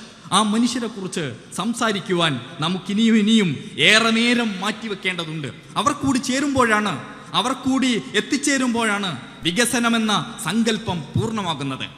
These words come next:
വികസനമെന്ന സങ്കല്പം ഉയർന്നു നിൽക്കുന്ന ജി ഡി പിയുടെ മാത്രം കണക്കാണ് എന്ന് നാം കരുതുന്നില്ല. അത് മറ്റേതെങ്കിലും അർത്ഥത്തിലുള്ള സൂചികയുടെ അക്കമാണ് എന്ന് നാം വിശ്വസിക്കുന്നില്ല. മറിച്ച് ഏറ്റവും താഴേ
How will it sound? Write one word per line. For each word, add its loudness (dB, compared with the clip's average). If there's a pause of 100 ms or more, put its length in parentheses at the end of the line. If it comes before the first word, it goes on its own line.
(240)
വികസനമെന്ന 0
സങ്കല്പം -2 (220)
ഉയർന്നു 4
നിൽക്കുന്ന 0
ജി -2
ഡി 2
പിയുടെ -2
മാത്രം -2
കണക്കാണ് 4 (180)
എന്ന് 0
നാം -2
കരുതുന്നില്ല. 0 (400)
അത് 0
മറ്റേതെങ്കിലും 2
അർത്ഥത്തിലുള്ള 0
സൂചികയുടെ 2 (460)
അക്കമാണ് 2 (140)
എന്ന് -2
നാം 0
വിശ്വസിക്കുന്നില്ല. -2 (320)
മറിച്ച് 0 (200)
ഏറ്റവും 2
താഴേ 6